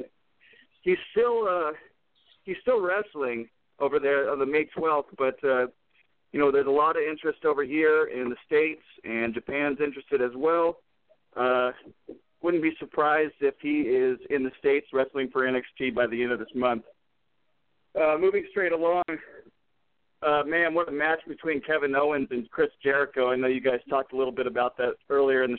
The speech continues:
show. Uh, man, I, I, I didn't know Kevin Owens had such a mean streak. What did you guys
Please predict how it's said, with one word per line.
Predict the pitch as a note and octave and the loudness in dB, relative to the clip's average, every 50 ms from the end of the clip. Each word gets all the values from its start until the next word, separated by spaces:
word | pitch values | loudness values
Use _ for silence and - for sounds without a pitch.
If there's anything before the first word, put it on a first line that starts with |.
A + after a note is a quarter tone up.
| - - | -4 -2
show. | - D3 C#3 C3+ C3 - - - - _ _ _ _ _ _ _ _ _ _ _ _ - - - - - | 0 2 4 2 2 0 -2 -8 -16 _ _ _ _ _ _ _ _ _ _ _ _ -20 -20 -20 -12 -4
Uh, | - C#3 C#3 C#3 C3 B2 - - - - - - _ _ _ - | -2 2 2 2 2 0 -4 -8 -14 -18 -18 -20 _ _ _ -4
man, | D3 D#3+ E3+ D#3 D3+ | 0 0 2 2 2
I, | D3+ D3 D3+ | 2 0 2
I, | C#3+ D3 D#3 - C#3+ | 2 0 0 2 0
I | D3 | 0
didn't | D3 E3 E3+ E3+ E3+ | 0 0 0 0 2
know | E3 D#3+ | 2 0
Kevin | - - D#3+ D#3 D#3 D3+ D3+ C3+ | 0 0 -4 -4 -2 -2 -2 0
Owens | C#3 D3+ D#3+ E3 D3+ C3+ - | 2 2 2 0 0 -2 -2
had | D3 C#3+ C#3+ C3+ | 0 -2 0 0
such | - D3 C#3+ C#3+ | -2 -2 -2 -2
a | C3+ | -4
mean | A2+ A2+ A#2+ C3+ D3 E3+ F#3 - - - | -4 -4 -2 0 0 0 -2 -4 -8 -8
streak. | - A#2 A2 G#2+ A2 - - _ _ _ _ _ _ _ _ _ _ | -2 -2 0 -2 -2 -6 -14 _ _ _ _ _ _ _ _ _ _
What | - D#3 D3+ | -2 -2 -2
did | C#3+ | 0
you | D3 D#3 | -2 0
guys | E3+ E3+ D#3 | 2 2 0